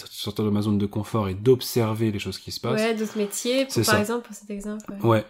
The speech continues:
Speaker 1: grave. Et bah, du coup, le, le, le fait de, de remettre en question ce système automatique-là, ce système, en fait, un peu instinctif, c'est
Speaker 2: Mhm.
Speaker 1: ça, pour moi, intentionnaliser sa vie. C'est se rendre compte de tout ce qui se passe autour de nous, des petites choses comme des grosses choses, des choses bien comme des choses tristes.
Speaker 2: Ouais.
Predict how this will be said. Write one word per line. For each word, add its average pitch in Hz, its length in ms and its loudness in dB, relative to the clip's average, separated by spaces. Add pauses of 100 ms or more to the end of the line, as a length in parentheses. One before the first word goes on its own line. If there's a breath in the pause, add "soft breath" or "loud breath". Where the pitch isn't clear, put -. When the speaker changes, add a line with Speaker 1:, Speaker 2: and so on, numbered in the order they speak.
(140)
Speaker 1:
grave. 104 360 0
Et 113 60 -2
bah, 110 140 4
du 107 140 -4
coup, 160 320 2 (560 loud breath)
le, 104 760 4
le, 110 160 2
le 113 140 0
fait 139 200 6
de, 104 380 4 (240)
de 110 140 0
remettre 135 340 6
en 127 60 0
question 127 320 0
ce 127 120 -4
système 113 300 2
automatique-là, 117 880 2
ce 101 80 -6
système, 104 300 4
en - 20 2
fait, 113 180 2
un 101 60 2
peu - 100 -2
instinctif, 107 680 0 (140)
c'est 240 120 -2
Speaker 2:
Mhm. 107 60 4
Speaker 1:
ça, 143 200 6
pour 117 140 2
moi, 107 140 4
intentionnaliser 104 580 0
sa 107 160 -2
vie. 120 200 -2 (400 loud breath)
C'est 117 100 0
se - 100 0
rendre 135 220 4
compte 143 320 2
de 107 120 0
tout 110 200 -2
ce - 80 -4
qui 139 100 -8
se - 80 -6
passe 120 160 -4
autour 107 220 -4
de 107 100 -2
nous, 123 220 -2 (320 soft breath)
des 101 80 2
petites 143 320 2
choses 135 240 2
comme 107 140 2
des 101 100 2
grosses 117 300 2
choses, 143 240 2
des 110 80 -2
choses 101 260 -2
bien 120 260 2
comme 104 160 2
des 98 80 2
choses 98 240 -8
tristes. - 540 -4
Speaker 2:
Ouais. 220 180 -4